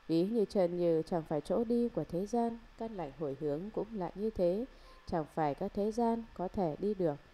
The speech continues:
Ví như chân như, thể tánh không trụ, căn lành hồi hướng cũng lại như thế,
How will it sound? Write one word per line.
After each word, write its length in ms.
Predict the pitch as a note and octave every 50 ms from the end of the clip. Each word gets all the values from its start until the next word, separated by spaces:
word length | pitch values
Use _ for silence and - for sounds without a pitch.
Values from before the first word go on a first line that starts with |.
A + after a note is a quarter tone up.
| - - - - -
Ví 160 | - D#3+ D#3+ F3+
như 200 | G3+ A3+ G#3 F3+
chân 320 | - - F#3 E3 E3+ E3
như, 280 | E3 D#3+ D#3 D3+ D3+ D3+ -
thể 160 | - D#3+ D3+
tánh 320 | C#3 - D3+ D#3 F3 A3+ B3+
không 220 | - C4+ B3+ B3+
trụ, 240 | - - G3+ E3 - - - - - - - - - -
căn 160 | - A#3+ A#3
lành 200 | A3 F#3 D#3 D#3
hồi 220 | D#3 E3 D#3 C#3+
hướng 240 | D3+ D#3+ D3+ D3 D#3+ F#3+ A3+ A#3
cũng 220 | A3 A3 A#3+ A#3+
lại 140 | G#3 F3+ - F#3
như 160 | G3+ A#3 A#3
thế, 340 | - G#3+ F#3 F#3 G#3 A#3+